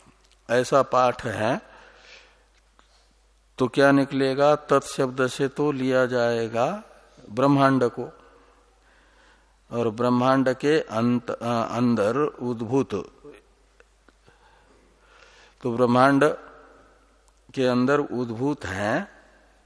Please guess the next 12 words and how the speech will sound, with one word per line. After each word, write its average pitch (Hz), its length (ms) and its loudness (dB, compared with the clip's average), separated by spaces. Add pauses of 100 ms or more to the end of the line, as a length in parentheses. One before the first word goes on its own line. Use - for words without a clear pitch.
(120)
प्रथम 135 460 0
शरीर, 104 640 -4 (1800)
वो 131 240 -2
जो 127 260 2
है 127 140 0
ना, 143 240 -4 (2750)
पहले 120 280 2
आया 113 460 0 (1000)
आद्य, 110 500 0
अ, 175 100 0 (2000)
पुरुषम 123 840 -2
अमूर्छयत। 120 960 0